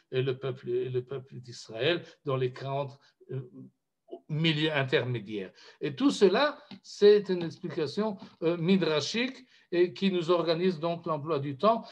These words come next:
et d'une manière très, et très bien et très bonne. Il y a seulement un petit hic, comme on dit dans ces cas-là, c'est que, euh, ça va pas avec l'ordre qui est marqué dans la Torah.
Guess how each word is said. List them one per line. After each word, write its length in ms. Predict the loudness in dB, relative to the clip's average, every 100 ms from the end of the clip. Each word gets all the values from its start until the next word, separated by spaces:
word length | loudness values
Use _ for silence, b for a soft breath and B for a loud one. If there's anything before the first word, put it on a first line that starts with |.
| B
et 140 | 0 0
d'une 180 | 0 -4
manière 360 | -2 -2 -2
très, 340 | -2 -4 -4 -6 B B
et 200 | -6 -6
très 240 | -2 -2
bien 260 | 0 -2 -2
et 100 | -4
très 240 | -4 -4 0
bonne. 340 | 2 2 0 b b 0
Il 80 | 2
y 40 |
a 80 | 2
seulement 480 | 2 -2 -2 -4 -4
un 80 |
petit 300 | -6 0 2
hic, 440 | 4 2 -2 -10 -6
comme 240 | -2 0 -2
on 100 | -4
dit 680 | -4 -4 -4 -4 -4 -6 -10 b b b -10
dans 320 | -6 -4 -4
ces 220 | -6 -4
cas-là, 520 | 2 4 4 4 0 b b b b
c'est 400 | -4 4 4 6
que, 420 | 8 8 8 4
euh, 320 | 0 0 -2
ça 260 | -4 0 2
va 180 | 2 4
pas 160 | 4
avec 340 | 2 2 -2 4
l'ordre 400 | 8 8 6 -4
qui 160 | -4 -2
est 60 |
marqué 380 | -2 -6 -6 -6
dans 140 | -4
la 120 | -4 -4
Torah. 420 | -4 -4 -6